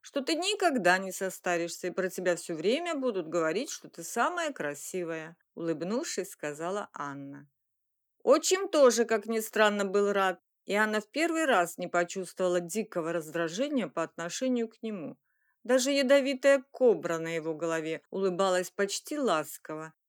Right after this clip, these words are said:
растянув свой серый рот до ушей. Видно, ей тоже понравилась маленькая Алёнушка. «Распогодится», сказала сама себе Анна.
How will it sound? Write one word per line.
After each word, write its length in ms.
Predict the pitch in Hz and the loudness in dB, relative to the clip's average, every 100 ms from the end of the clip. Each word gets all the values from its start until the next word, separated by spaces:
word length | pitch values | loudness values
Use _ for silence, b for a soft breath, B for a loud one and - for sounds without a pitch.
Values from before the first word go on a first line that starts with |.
| _ | _
растянув 640 | - 196 190 - 196 185 165 | -4 -4 -4 -4 -2 -4 -6
свой 240 | - 175 | -4 -4
серый 420 | 170 - 170 160 | -4 -2 -2 0
рот 280 | 165 240 277 | 0 0 0
до 100 | 190 | -4
ушей. 520 | 190 190 - 147 131 - _ _ _ | -2 -4 -8 -8 -10 -14 _ _ _
Видно, 320 | 190 214 208 | -4 -2 0
ей 240 | 220 226 226 | 0 0 2
тоже 300 | 214 175 165 | 0 0 -4
понравилась 760 | 160 156 151 147 147 151 - | -6 -6 -4 -4 -4 -8 -8
маленькая 720 | 156 147 147 147 - 147 - | -6 -6 -6 -10 -10 -8 -10
Алёнушка. 840 | - 156 147 143 139 - _ 143 143 _ _ _ _ | -10 -10 -8 -10 -12 -14 _ -20 -20 _ _ _ _
«Распогодится», 1300 | 226 269 - 294 277 262 277 202 170 - 151 143 147 _ | 0 0 6 8 8 6 6 4 -4 -6 -8 -10 -12 _
сказала 520 | - 165 165 170 165 | -8 -6 0 0 0
сама 360 | - 165 160 151 | -4 -6 -4 -6
себе 380 | - 156 160 - | -8 -6 -8 -6
Анна. 460 | 156 151 151 147 | -6 -6 -10 -12